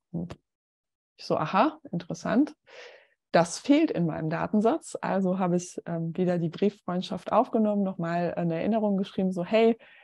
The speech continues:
äh, vielen Dank für die Daten. Ähm, übrigens hier in diesem Interview sagt ein Mitarbeiter von euch, dass ihr noch mehr habt. Ähm, habt ihr das? Oder, ähm,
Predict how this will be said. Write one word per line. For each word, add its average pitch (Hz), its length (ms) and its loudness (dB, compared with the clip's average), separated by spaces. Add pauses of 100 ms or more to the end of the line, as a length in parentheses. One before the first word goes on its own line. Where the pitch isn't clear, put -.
(200)
äh, 180 200 0
vielen 180 240 -2
Dank 180 160 -4
für 180 100 -2
die 175 100 4
Daten. 185 560 2
Ähm, 165 560 0
übrigens 180 440 0
hier 190 200 2
in 175 100 2
diesem 175 200 0
Interview 180 380 -4
sagt 175 240 -4
ein 180 60 0
Mitarbeiter 175 500 -2
von 170 200 -4
euch, 170 220 -2
dass - 160 -4
ihr 170 60 2
noch 165 160 2
mehr 202 240 4
habt. 185 340 -2
Ähm, 165 480 0 (420)
habt - 240 -10
ihr 226 60 2
das? 302 360 -4
Oder, 185 540 -2 (560)
ähm, 175 580 6